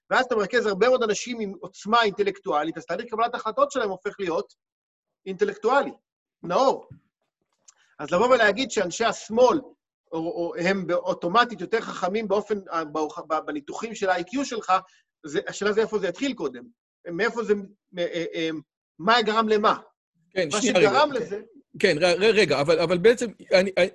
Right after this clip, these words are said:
Speaker 2: אני מסכים למה שאתה אומר. זאת אומרת, אנשים שהם דומים מחליטים לקבל החלטות דומות. אבל אני רוצה לתת איזשהו בריף קצר על איי קיו. איי קיו, יש עליו הרבה מאוד מחלוקות, אבל בסופו של דבר זה הפרדיקטור או המדד הטוב ביותר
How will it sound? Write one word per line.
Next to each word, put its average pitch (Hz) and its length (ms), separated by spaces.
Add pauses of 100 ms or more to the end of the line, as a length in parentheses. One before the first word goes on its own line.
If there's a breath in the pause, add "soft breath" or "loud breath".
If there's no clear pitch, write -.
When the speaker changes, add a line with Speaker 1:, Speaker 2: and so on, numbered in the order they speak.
(120)
Speaker 2:
אני 185 200
מסכים 254 580 (100)
למה 180 480
שאתה 175 240
אומר. 151 260
זאת - 80
אומרת, 143 200
אנשים 185 380 (460 soft breath)
שהם 156 280
דומים 160 480
מחליטים 151 540
לקבל 143 340 (100)
החלטות 143 500
דומות. 123 280
אבל 143 120
אני 170 80
רוצה 180 180
לתת 202 240
איזשהו 190 400
בריף 165 240
קצר 156 320
על 143 100
איי 139 140
קיו. 113 200 (540 soft breath)
איי 226 180
קיו, 180 480
יש 170 340
עליו 147 220
הרבה 135 200
מאוד 160 160
מחלוקות, 139 440
אבל 135 160
בסופו 147 380
של 170 160
דבר 147 300
זה 135 140
הפרדיקטור 139 640
או 131 140
המדד 131 500
הטוב 170 300
ביותר 151 460